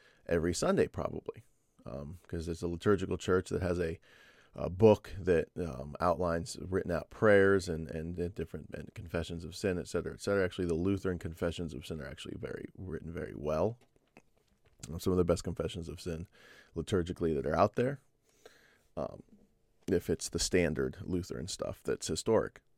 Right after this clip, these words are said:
Okay, he continues, "Does everyone, even the pastor, have an identical and orthodox understanding of what those creedal statements mean? No." Okay, so this is where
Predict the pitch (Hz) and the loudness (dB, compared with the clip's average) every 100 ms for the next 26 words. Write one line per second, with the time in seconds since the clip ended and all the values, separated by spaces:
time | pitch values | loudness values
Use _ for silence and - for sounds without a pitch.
0 | _ _ _ _ _ _ _ _ - 90 | _ _ _ _ _ _ _ _ -10 -4
1 | 82 85 92 - 95 120 90 69 - 92 | -4 -2 -2 -2 -2 0 -2 -4 -4 -2
2 | - 101 117 127 113 101 98 - 98 104 | 2 2 2 2 4 4 2 0 2 2
3 | 123 120 101 90 98 101 - 98 90 92 | 2 2 2 2 2 0 0 0 0 0
4 | 95 92 95 90 - 95 95 90 90 92 | 0 0 -2 -4 -2 -2 0 0 0 0
5 | 90 - 87 - 92 85 85 90 92 113 | -2 -4 -4 0 -2 -2 -6 -4 -2 -2
6 | 135 _ _ _ - 135 180 123 - - | -6 _ _ _ -6 0 6 6 4 -4
7 | _ _ _ _ _ _ _ _ _ _ | _ _ _ _ _ _ _ _ _ _
8 | _ _ _ - 110 90 101 113 131 107 | _ _ _ -2 0 4 4 4 2 6
9 | 107 101 98 - | 10 12 10 6